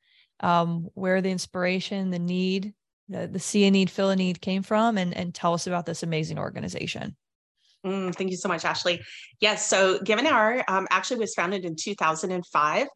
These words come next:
Speaker 2: It was really the, I will say, the brainchild of, um,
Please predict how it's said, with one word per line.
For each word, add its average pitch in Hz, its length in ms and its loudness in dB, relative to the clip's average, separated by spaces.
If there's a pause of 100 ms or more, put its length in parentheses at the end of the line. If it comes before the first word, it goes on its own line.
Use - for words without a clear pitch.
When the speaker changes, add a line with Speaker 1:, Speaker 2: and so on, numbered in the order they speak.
(320)
Speaker 2:
It 180 80 -2
was 185 200 2
really 175 580 2
the, 156 360 2 (220)
I 165 140 -6
will 156 100 -4
say, 170 160 0
the 160 100 -2
brainchild 170 1160 2
of, 160 340 -2
um, 151 320 -2